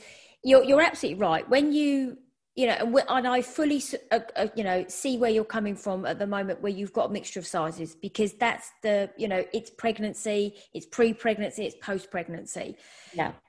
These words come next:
Speaker 1: One, one thing I would say, you know, definitely when you've come out of pregnancy, there are clothes that you will go back into, because that's
Speaker 2: Mm-hmm.
Speaker 1: just the nature of the beast. Um, but there will definitely be clothes in there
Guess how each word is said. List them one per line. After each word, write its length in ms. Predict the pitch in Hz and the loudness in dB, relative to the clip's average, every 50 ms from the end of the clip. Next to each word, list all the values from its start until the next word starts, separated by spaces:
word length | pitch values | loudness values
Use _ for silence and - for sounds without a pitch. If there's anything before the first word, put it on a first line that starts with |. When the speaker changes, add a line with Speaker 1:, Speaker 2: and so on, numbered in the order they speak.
| _ - _ - | _ -20 _ -2
Speaker 1:
One, 340 | 214 240 294 311 302 269 | 4 6 6 6 6 4
one 180 | 262 294 285 269 | 2 2 2 2
thing 160 | 285 285 247 | 0 -2 0
I 140 | 247 240 233 | 2 2 2
would 160 | 208 220 214 | 2 0 -2
say, 520 | - - - 220 208 202 196 202 202 - - - - | -2 0 2 4 4 4 4 4 2 0 -4 -10 -6
you 100 | - 226 214 | -2 0 2
know, 180 | 185 180 180 - - - - _ - | 4 2 2 0 -4 -18 -14 _ 2
definitely 760 | 302 311 294 - - 233 196 180 117 117 180 175 196 233 269 269 | 2 2 2 0 -2 -2 -2 0 0 0 0 2 2 2 0 0
when 220 | 254 247 240 233 220 | 2 2 2 2 2
you've 180 | 226 220 214 | 0 -2 -4
come 220 | - - 247 240 262 | -4 -4 -2 0 0
out 180 | 277 277 - | 0 0 -2
of 140 | - 226 - | -4 -6 -4
pregnancy, 520 | - 233 214 196 208 - - - 208 214 214 | -2 -2 -2 -2 -4 -8 -6 -4 -4 -4 0
there 220 | - 269 302 311 302 | 2 2 4 4 4
are 180 | 285 277 269 | 2 0 0
clothes 460 | 277 - - 254 240 233 233 226 220 - | -2 -2 0 2 2 2 2 0 0 0
that 260 | - 240 226 - - - - - _ - | 0 0 0 0 -4 -14 -20 -16 _ -2
you 260 | 233 247 277 277 269 | 2 4 6 6 6
will 800 | 247 233 269 294 294 254 190 147 156 175 233 285 294 - - _ _ _ - | 4 4 4 6 6 6 6 4 2 2 2 0 0 -4 -10 _ _ _ 6
go 120 | 233 220 | 6 6
back 300 | 220 220 214 214 - - - | 6 4 2 -2 -2 -4 -6
into, 420 | 185 175 160 - - 220 262 294 - - | -6 -6 -4 -4 -2 -2 -2 -2 -4 -6
because 280 | - 214 - 220 208 214 | -6 -2 0 0 0 0
that's 260 | - 233 - - 202 | 0 -2 0 0 -4
Speaker 2:
Mm-hmm. 60 | 196 190 | -6 -6
Speaker 1:
just 220 | 190 - - - | -8 -10 -8 -6
the 80 | 214 202 | -4 -2
nature 340 | 202 196 185 - - - | -2 -2 -2 -4 -6 -10
of 100 | 190 - | -12 -10
the 80 | - 185 | -10 -6
beast. 520 | - - 180 208 277 302 - - - - - - - - - - _ - | -2 0 0 0 0 -2 -6 -8 -12 -14 -18 -20 -20 -20 -20 -16 _ 0
Um, 420 | - 208 208 208 208 208 208 202 - - - - _ _ _ _ _ _ - | 2 4 4 4 2 0 -2 -6 -10 -14 -20 -20 _ _ _ _ _ _ 0
but 140 | 254 254 247 | 0 2 4
there 160 | 247 247 233 | 6 6 6
will 140 | 214 233 214 | 4 2 2
definitely 380 | 226 269 269 269 - - - | 2 2 2 2 -2 -6 -6
be 140 | - 269 262 | -4 -4 -4
clothes 400 | 262 - - 240 226 220 214 214 | -4 -2 2 4 4 4 4 4
in 200 | 226 220 214 202 | 2 2 2 2
there 440 | 190 165 160 - - 175 196 208 | 0 -2 -2 -2 -2 -2 -2 -4